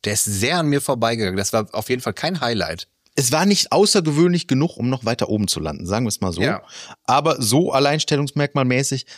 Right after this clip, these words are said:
Speaker 2: dass man nicht Bottom Five geht, dass man sicher ins Finale gekommen ist. Nicht sicher ins Finale gekommen wäre ja Tschechien. Die wären im Semifinale durch ein reines Televoting ausgeschieden.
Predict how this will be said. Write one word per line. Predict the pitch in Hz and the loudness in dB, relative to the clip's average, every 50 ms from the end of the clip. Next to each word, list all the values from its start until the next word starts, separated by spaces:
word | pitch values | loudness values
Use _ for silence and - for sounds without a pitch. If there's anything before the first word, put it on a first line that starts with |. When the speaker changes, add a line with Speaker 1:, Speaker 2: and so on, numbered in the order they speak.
| - | -10
Speaker 2:
dass | - - - | -6 -4 -2
man | - 120 113 | 0 2 2
nicht | 135 160 156 - | 2 2 2 2
Bottom | 143 143 139 139 | 2 2 2 2
Five | 131 - 139 123 120 117 - | 0 0 0 0 0 0 -2
geht, | - 117 117 - | -2 -2 -2 0
dass | 113 104 - | -2 -2 0
man | 110 104 | 0 0
sicher | 101 117 127 - 131 | 0 0 -2 -2 -2
ins | 110 104 - | -2 -4 -4
Finale | - 95 92 87 87 90 90 | -4 -2 0 0 0 0 -2
gekommen | 85 80 - - - - - - - | -4 -6 -8 -10 -10 -8 -8 -8 -6
ist. | - - - - - _ - - - - - - - - - - _ _ _ _ _ _ _ _ _ _ _ _ _ - | -4 -4 -4 -4 -6 _ -20 -20 -16 -14 -12 -12 -12 -14 -18 -20 _ _ _ _ _ _ _ _ _ _ _ _ _ 2
Nicht | 147 202 220 - - | 4 4 4 4 4
sicher | 226 202 - 214 196 | 2 4 4 4 4
ins | 180 - | 4 4
Finale | - 175 156 151 156 165 156 | 4 4 4 4 4 4 4
gekommen | 139 143 - - 156 143 143 | 2 2 2 0 0 2 2
wäre | 131 139 139 127 127 | 4 4 4 4 2
ja | 117 120 123 | 2 2 2
Tschechien. | - - - 214 247 233 - 139 127 123 127 | 2 2 2 2 2 0 2 4 4 4 4
Die | 123 120 | 4 2
wären | 117 139 165 180 175 | 2 4 4 4 2
im | 151 139 131 | 2 2 2
Semifinale | 123 160 190 190 165 - - 151 143 135 143 147 139 | 4 4 4 4 2 2 2 2 2 2 4 2 0
durch | 123 - - 104 110 131 147 139 - | 0 -4 -6 -2 0 2 2 2 0
ein | - 117 127 127 | 0 0 0 2
reines | 120 104 113 120 135 156 147 139 131 - | 2 2 0 0 0 0 0 0 -2 -2
Televoting | - - 165 151 143 123 131 135 - 131 117 | 0 0 2 0 0 0 -2 -2 -2 -4 -2
ausgeschieden. | - 110 113 151 - - - 127 - - - 101 104 127 151 - | 0 2 2 2 2 0 0 0 0 0 0 0 -2 -2 -2 -4